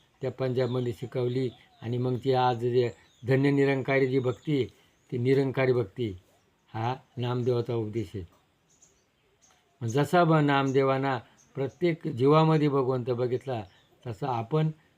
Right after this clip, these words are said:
प्रत्येक जीवामध्ये भगवंत आहे. मग बकरं मारणं, कोंबडं मारणं आणि हिंसा करणं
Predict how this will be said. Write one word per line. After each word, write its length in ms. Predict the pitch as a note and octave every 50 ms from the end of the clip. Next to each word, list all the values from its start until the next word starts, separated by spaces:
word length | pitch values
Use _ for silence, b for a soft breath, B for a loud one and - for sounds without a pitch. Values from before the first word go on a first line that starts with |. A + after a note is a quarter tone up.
| b _
प्रत्येक 360 | - C#3 B2+ - - E3 D#3 C3+
जीवामध्ये 520 | B2 C3 D3 D#3 D#3 D#3 D3+ D3 C#3 D3
भगवंत 400 | C3 C3+ C3+ A#2 B2 B2+ A#2+ A2+ -
आहे. 200 | C3+ C3 B2 A2 F#2+ b b b b b _ -
मग 180 | B2 B2 A#2
बकरं 340 | A2 B2+ A2 - C#3 C3+ C#3
मारणं, 420 | C3 C3+ C3 B2+ B2 A#2+ B2+ B2+ A#2
कोंबडं 420 | - - B2+ B2+ B2 B2 C3+ C3+
मारणं 460 | C3 B2+ B2 B2+ A#2+ B2 B2 B2+ A#2+ G#2+ - b b b b b b -
आणि 180 | - A#2 B2 B2+
हिंसा 400 | A#2+ A#2+ B2+ B2+ - - D3 C#3
करणं 320 | B2+ C3+ C3 B2 B2+ B2